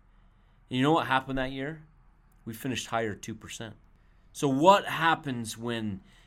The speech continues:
and I'll ask you this, Spencer, what happens typically to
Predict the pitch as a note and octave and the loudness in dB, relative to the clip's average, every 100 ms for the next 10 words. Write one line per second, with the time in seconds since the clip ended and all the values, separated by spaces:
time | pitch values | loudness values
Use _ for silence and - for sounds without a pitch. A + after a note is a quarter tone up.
0 | - C3+ C#3 C3 A#2+ - A#2+ F#2 - - | -4 2 4 4 0 -6 -6 -6 -10 -16
1 | D#2 - A2+ C3 D#3+ C#3 D3 C3+ C3 G#2+ | -18 -14 -10 -8 -8 -6 -6 -6 -6 -10
2 | - - D#3 D3+ - G#2+ F#2 F2+ - - | -8 -6 -6 -6 -8 -6 -6 -10 -16 -20
3 | - _ - - - - D#3 D3 C3 C3 | -20 _ -20 -20 -12 -2 2 4 4 2